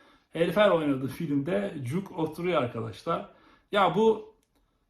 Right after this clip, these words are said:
bu kamyon şoförlüğü gerçekten çılgın bir meslek aslında biliyor musunuz arkadaşlar? Yani böyle yollara düşüyorlar, çok uzun yollara gidiyorlar.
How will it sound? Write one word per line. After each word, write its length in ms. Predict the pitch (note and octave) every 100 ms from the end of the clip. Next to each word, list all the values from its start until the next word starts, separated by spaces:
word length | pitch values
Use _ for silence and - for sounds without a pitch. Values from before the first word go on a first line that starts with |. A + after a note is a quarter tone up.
| _ _ _ _
bu 80 | D3
kamyon 360 | D#3 E3 A3 A#3
şoförlüğü 460 | G#3+ - G3 G3
gerçekten 760 | G3 F#3 F#3 F3+ F3 E3+ E3+ -
çılgın 440 | - C#3+ C3+ D#3+ C3
bir 260 | A#2+ -
meslek 440 | A2+ G#2+ - G#2+ A2
aslında 420 | G#2 - A2 G#2+
biliyor 160 | B2 D3
musunuz 300 | A#2+ B2 A2
arkadaşlar? 420 | A2+ G2+ - A2
Yani 320 | B2 B2 A#2+
böyle 260 | A#2 A#2 A#2 _ _ _ -
yollara 400 | C3+ C#3 C3 C3+
düşüyorlar, 460 | B2 C#3+ C3 C3 C3+ D#3+ -
çok 240 | - F3+ D3+
uzun 220 | C3 D3
yollara 280 | C#3 C3+ C3
gidiyorlar. 520 | B2+ B2+ B2+ C3 B2+